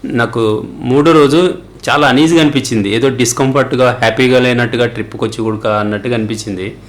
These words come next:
ఇంకా రిటర్న్ జర్నీలో కూర్చొని అలా ఆలోచిస్తున్నాను, ఎందుకు ఇంత అనీజీ అయిపోయాను, ఏంటి ఇలాగ అయిపోయాను అనుకుని ఒక్కొక్కటి ఏమేం జరిగింది ఇంత అనీజీ అవ్వడానికి అని చెప్పి ఆలోచించుకుంటూ వస్తే, అక్కడ డార్జిలింగ్లో ఒకటి మౌంటైనరింగ్ ఇన్‌స్టిట్యూట్ చూశాను.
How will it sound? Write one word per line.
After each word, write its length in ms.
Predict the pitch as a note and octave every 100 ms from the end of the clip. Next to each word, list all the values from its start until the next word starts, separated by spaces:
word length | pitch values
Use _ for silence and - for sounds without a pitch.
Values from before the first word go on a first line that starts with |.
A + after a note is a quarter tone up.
| - - - -
ఇంకా 120 | B2+ B2+
రిటర్న్ 300 | C3 D3 D3+
జర్నీలో 320 | D3 C#3+ D3
కూర్చొని 400 | C#3 C3+ C#3+ D#3+
అలా 160 | C#3
ఆలోచిస్తున్నాను, 680 | C3+ B2 B2 C#3 C3+ - B2
ఎందుకు 260 | A2+ B2 C3+
ఇంత 140 | B2+
అనీజీ 320 | A#2 A#2 B2
అయిపోయాను, 640 | B2+ A#2+ A#2+ A#2 A2+ A2+ A2+
ఏంటి 320 | G#2 A2 A#2
ఇలాగ 220 | A2 G#2+
అయిపోయాను 460 | G#2 G#2 G#2+ G#2+ G#2
అనుకుని 460 | G#2 G2+ G#2 C#3 D3 - - - -
ఒక్కొక్కటి 460 | A#2 C#3 C3+ C#3+ C#3
ఏమేం 360 | B2+ B2+ C#3
జరిగింది 380 | C#3 C3 C3 C3
ఇంత 200 | C3 A#2+
అనీజీ 300 | A#2 A2+ B2
అవ్వడానికి 420 | B2 A#2+ A#2+ A2
అని 120 | A2+ A2
చెప్పి 180 | G#2+
ఆలోచించుకుంటూ 640 | A#2 A2 A2 A2+ A2 G#2+ G2+
వస్తే, 320 | - A2+ F#3+ - - - - -
అక్కడ 240 | - D3
డార్జిలింగ్లో 680 | - B2+ B2 C3 D3 C3+ C#3
ఒకటి 180 | D3+ C#3
మౌంటైనరింగ్ 680 | A#2+ A#2 C3+ C#3+ D3 D3+ C#3
ఇన్‌స్టిట్యూట్ 420 | C3 - C#3 C#3
చూశాను. 300 | A#2+ A#2 F#2